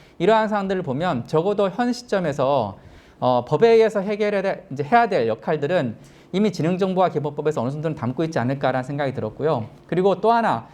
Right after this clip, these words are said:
실제로 이 윤리 문제가 현실적으로 부딪히는 가장 첨단에 있는 분야가 바로 자율주행차인 것 같습니다. 당장 생명윤리 내지는 생명과 관련된 사항, 그다음에 어떤 신체 관련된 사항들이 즉각적으로,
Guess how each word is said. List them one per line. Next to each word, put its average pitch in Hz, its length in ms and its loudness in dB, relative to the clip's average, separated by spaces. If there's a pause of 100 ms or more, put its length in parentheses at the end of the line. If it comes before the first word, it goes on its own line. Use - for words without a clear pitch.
(340)
실제로 240 500 2
이 190 120 -2
윤리 226 500 0
문제가 160 640 0 (240)
현실적으로 254 600 2
부딪히는 196 480 -6
가장 233 520 0
첨단에 247 400 0
있는 190 200 -4
분야가 160 280 -2
바로 139 180 0
자율주행차인 139 760 -2
것 117 100 -4
같습니다. 104 500 -6 (340)
당장 190 540 2 (300)
생명윤리 214 640 0
내지는 143 320 -2
생명과 233 400 2
관련된 147 280 0
사항, 151 380 -2
그다음에 143 240 -4
어떤 120 180 -2
신체 226 300 -2
관련된 202 220 0
사항들이 156 400 -4
즉각적으로, 185 800 0